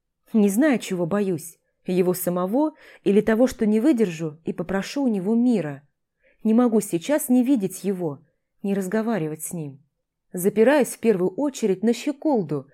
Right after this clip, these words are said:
которую снаружи вскрыть невозможно, потом уже на замки. На всякий случай включаю везде свет и обследую квартиру,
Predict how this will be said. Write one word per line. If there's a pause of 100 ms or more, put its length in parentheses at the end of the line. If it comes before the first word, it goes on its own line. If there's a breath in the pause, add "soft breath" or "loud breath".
(300 soft breath)
которую
снаружи (160 loud breath)
вскрыть
невозможно, (380)
потом
уже
на
замки. (500)
На
всякий
случай (140 loud breath)
включаю
везде
свет
и
обследую
квартиру,